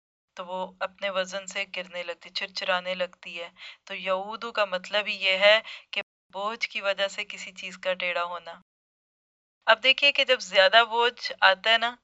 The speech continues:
तो दो काम होते हैं, तसव्वुर में लाएं। एक तो चीज़ झुक भी जाती है, थक भी जाती है।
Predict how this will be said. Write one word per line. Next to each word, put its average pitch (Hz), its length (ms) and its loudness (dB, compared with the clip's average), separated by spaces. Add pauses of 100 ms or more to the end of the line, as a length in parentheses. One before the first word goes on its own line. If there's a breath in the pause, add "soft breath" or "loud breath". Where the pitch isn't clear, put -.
(120)
तो 208 100 -6
दो 196 240 -4
काम 190 240 4
होते 175 320 -10
हैं, 170 200 -16 (280)
तसव्वुर 190 380 -4
में 190 120 2
लाएं। 175 320 -2 (1040)
एक 247 240 4
तो 254 100 -2
चीज़ 226 280 -6
झुक 190 300 -8
भी 240 160 -2
जाती 240 400 4
है, 226 140 -4 (1000)
थक 185 220 -4
भी 196 120 -10
जाती 185 420 2
है। 185 160 -10